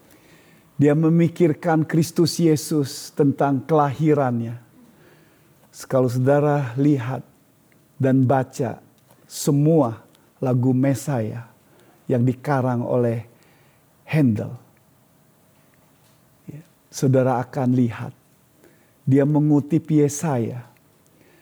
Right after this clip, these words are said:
tentang kelahiran Yesus Kristus. Dia mengutip Yesaya tujuh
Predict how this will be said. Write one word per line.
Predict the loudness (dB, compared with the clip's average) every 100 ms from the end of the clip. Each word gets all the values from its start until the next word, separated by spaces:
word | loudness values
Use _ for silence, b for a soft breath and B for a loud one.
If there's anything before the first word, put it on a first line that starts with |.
| b
tentang | 0 0 0 -2
kelahiran | 0 0 0 0 0 2 0
Yesus | 0 -2 -4 -6
Kristus. | -2 -4 -4 -14 -16 -16 -20 -20 _ _ b b b b b
Dia | 2 2
mengutip | 4 4 4 2 0 2
Yesaya | 0 2 2 2
tujuh | 2 0 2